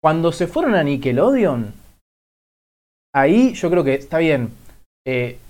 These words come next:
para la generación nueva te van a decir, "Eh, sí, es, eh, ahora no sé qué pasó, que Timmy comparte Los Padrinos con no sé qué chica". Es como, "Bueno, está bien, ponele". Para la generación nueva. Para mí, murieron.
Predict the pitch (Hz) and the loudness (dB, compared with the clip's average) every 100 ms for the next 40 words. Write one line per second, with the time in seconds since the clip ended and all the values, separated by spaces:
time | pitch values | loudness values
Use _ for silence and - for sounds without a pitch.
0 | - _ - 143 143 143 160 165 214 208 | -20 _ -6 -4 -2 -4 -4 -4 -2 0
1 | 226 202 175 180 208 233 233 226 202 226 | 2 0 0 -2 -2 -2 0 0 0 2
2 | 220 208 196 196 180 160 - 170 - - | 2 2 0 0 0 -2 -12 -16 -14 -4
3 | 165 196 220 190 196 170 175 170 214 214 | 2 4 4 0 -2 -2 -2 -2 0 0
4 | 156 143 190 180 147 135 165 185 175 135 | 0 -2 0 0 0 0 0 0 -2 -4
5 | 131 139 165 160 147 139 139 143 147 147 | 0 -2 0 -4 -6 -8 -6 -6 -6 -6
6 | 214 220 208 190 170 170 165 180 170 170 | -4 -2 -2 -4 -4 -6 -4 -6 -8 -16
7 | - - 208 170 123 117 - 160 170 123 | -16 -4 0 2 0 -6 -2 0 2 0
8 | 104 - - - _ _ 127 127 139 147 | -4 -14 -20 -20 _ _ -2 -2 -4 -8
9 | 151 127 113 139 156 247 240 - - - | -6 -6 -2 0 2 0 0 -10 -16 -20
10 | - _ _ _ - 131 135 120 107 | -20 _ _ _ -10 -2 0 0 -2